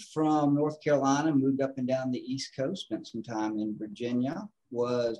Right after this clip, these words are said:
with Richmond City Police Department for several years, and with, also with Prince George Police Department. Jumped out of the law enforcement world into the corporate world,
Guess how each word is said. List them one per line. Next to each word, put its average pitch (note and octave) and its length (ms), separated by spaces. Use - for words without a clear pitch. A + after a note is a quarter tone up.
with A#2+ 300
Richmond B2 320
City - 220
Police - 240
Department C3+ 580
for G#2+ 260
several A2+ 460
years, A2+ 600
and G#2 400
with, G#2 200
also G#2+ 380
with G2+ 220
Prince G#2+ 260
George G#2 220
Police G#2+ 200
Department. A2+ 580
Jumped D3+ 300
out D#3+ 140
of C#3 40
the C3+ 60
law C#3+ 320
enforcement C#3 560
world C#3 480
into B2 400
the A#2 240
corporate B2 440
world, A2+ 580